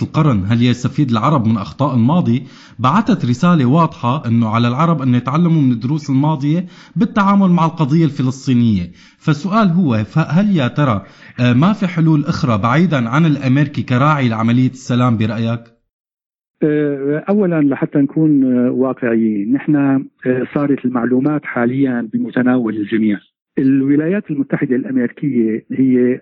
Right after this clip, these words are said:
Speaker 2: أكبر اقتصاد بالعالم، هي أكبر قوة عسكرية بالعالم، آه، بتشكل لوحدها ربع الاقتصاد العالمي، اقتصادها أقوى من ال-، من الصين مع اليابان مع ال-، أو بيعادل الصين مع اليابان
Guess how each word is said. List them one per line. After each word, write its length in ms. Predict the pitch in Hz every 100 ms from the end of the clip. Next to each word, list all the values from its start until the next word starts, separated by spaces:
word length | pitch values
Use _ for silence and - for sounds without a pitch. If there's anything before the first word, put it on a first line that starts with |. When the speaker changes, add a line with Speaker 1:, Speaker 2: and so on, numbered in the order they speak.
| -
Speaker 2:
أكبر 240 | 151 139
اقتصاد 580 | 127 - - 120 131 113
بالعالم، 680 | 117 110 113 117 117 117 117
هي 320 | 120 113 113
أكبر 680 | - 127 117 117 117 120 120 -
قوة 240 | 127 120
عسكرية 560 | 117 - 113 117 131 135
بالعالم، 540 | 131 131 131 131 127 - - - - - -
آه، 140 | 127
بتشكل 680 | 123 135 - 190 - 165 139
لوحدها 720 | 127 147 - - 127 123 123 -
ربع 360 | 120 139 143
الاقتصاد 520 | 147 147 - 127 135 127
العالمي، 520 | 123 123 127 127 135 - -
اقتصادها 840 | 139 147 139 165 165 151 147 151
أقوى 380 | 151 147 143 139
من 240 | 139 135
ال-، 540 | 131 131 131 131 131 131 135
من 120 | 135
الصين 840 | 127 127 123 - 147 151 160 160 -
مع 160 | 123 120
اليابان 880 | 117 120 120 123 120 143 151 151 135
مع 200 | 156 170
ال-، 580 | 165 156 147 143 143 135 _ - _ -
أو 120 | 135
بيعادل 680 | 135 139 180 127 110 113 113
الصين 540 | 127 123 - 170 131 120
مع 140 | 139
اليابان 600 | 147 139 135 139 143 139